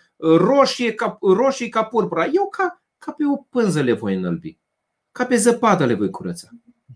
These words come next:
Deci asta îl deranjează pe Dumnezeu, că noi ne îndepărtăm de El. A, că ne îndepărtăm din cauza faptelor,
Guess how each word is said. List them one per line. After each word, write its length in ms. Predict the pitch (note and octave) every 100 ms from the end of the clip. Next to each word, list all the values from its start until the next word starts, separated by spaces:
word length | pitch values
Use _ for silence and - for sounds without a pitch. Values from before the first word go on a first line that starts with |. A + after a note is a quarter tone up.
| - - _ _ _ -
Deci 220 | D#3 -
asta 260 | A3 B3+ C#4
îl 80 |
deranjează 560 | B3+ C4 A#3+ A3 A#3+ A3+
pe 120 | A3
Dumnezeu, 400 | F#3+ G3+ G3+ G#3+
că 140 | G#3+ F#3+
noi 320 | F3+ G#3+ A3
ne 100 | G#3+
îndepărtăm 880 | G3+ G3 F#3+ F#3+ F3+ F3+ C4 B3+ F#3+
de 80 |
El. 420 | G3 F#3+ C#3 F#2 _ _ _ _ _ _ -
A, 420 | F#2+ D#3+ F#3 G#2
că 160 | -
ne 120 | A2+ A#2
îndepărtăm 680 | G#2+ A2 A2 G#2 D#3 D#3 A2+
din 340 | E3 D4 E4+
cauza 540 | - C4+ C4 G#3 C3+ B2+
faptelor, 800 | - F#2+ F2+ - F2+ F2+ -